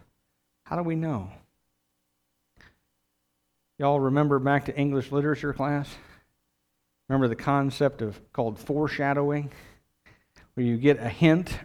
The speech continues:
earlier in the story about something that's gonna happen later?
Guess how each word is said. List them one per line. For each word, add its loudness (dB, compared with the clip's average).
earlier 2
in 2
the 0
story 0
about 0
something 2
that's -4
gonna 0
happen -2
later? 0